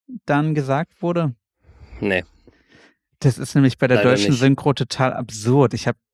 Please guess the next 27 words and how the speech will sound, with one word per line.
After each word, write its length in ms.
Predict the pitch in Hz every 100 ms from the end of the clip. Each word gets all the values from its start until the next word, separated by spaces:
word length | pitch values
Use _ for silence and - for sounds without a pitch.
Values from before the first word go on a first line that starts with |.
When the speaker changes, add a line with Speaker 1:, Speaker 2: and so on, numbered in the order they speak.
| _ -
Speaker 1:
dann 200 | 120 113
echt 200 | 120 -
einen 60 | 139
Moment 280 | 127 127
gebraucht, 460 | 131 113 110 123 139
um 100 | 135
zu 120 | -
checken, 400 | - - 135 139
ach 120 | 110 104
so, 220 | 123 131
das 140 | 120
soll 160 | - 113
lustig 640 | 110 110 143 - - 123
sein. 460 | - 220 180 131 127 _ _ - _ _ _ _
Da, 680 | - 120 117 117 120 120 120 -
ja, 540 | - 110 120 131 135 - - - - _ - -
bestellen 440 | 123 - - 131 143
die 120 | 135
nämlich, 560 | 131 131 131 127 - _ _ _ _ _ _ _ _ _ -
äh, 240 | 131 123
irgendwie 720 | - 131 139 - 131 127 127 _ _ - _ _ -
Döner, 500 | 143 180 170 165 170
ne, 120 | 135
Kebab 560 | 123 - 185 175 165 -
mit 240 | 143 -
Kraut. 640 | - - 127 131 107 - - _ _ _ _ _ _ _
So, 300 | - 120